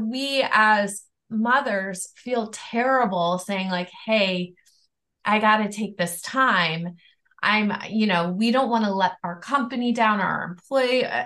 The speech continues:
uh, you know, if we have employees underneath us, our team members,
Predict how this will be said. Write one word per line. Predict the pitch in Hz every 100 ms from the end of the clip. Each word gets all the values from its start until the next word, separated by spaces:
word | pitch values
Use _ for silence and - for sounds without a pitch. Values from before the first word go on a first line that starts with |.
| -
uh, | -
you | - 202
know, | 170 170
if | 185
we |
have | 175 170
employees | 180 175 277 277 269 247
underneath | 240 233 226 220 220
us, | 220 202 208
our | 170
team | - - 254 240
members, | 226 220 226 214 208